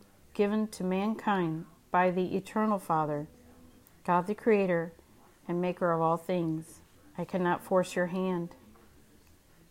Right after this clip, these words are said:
While a message of love and compassion will always be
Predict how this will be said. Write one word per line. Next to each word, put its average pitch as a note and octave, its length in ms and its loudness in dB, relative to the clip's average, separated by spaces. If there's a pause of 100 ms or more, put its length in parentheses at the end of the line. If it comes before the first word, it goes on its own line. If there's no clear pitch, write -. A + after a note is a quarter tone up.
(1300)
While G3 280 8
a F#3 60 4
message G3+ 440 2
of E3+ 180 0
love F#3 420 4 (300)
and F3 180 -4
compassion F3+ 800 -2
will F3 200 -6
always G3 540 4
be F3+ 460 0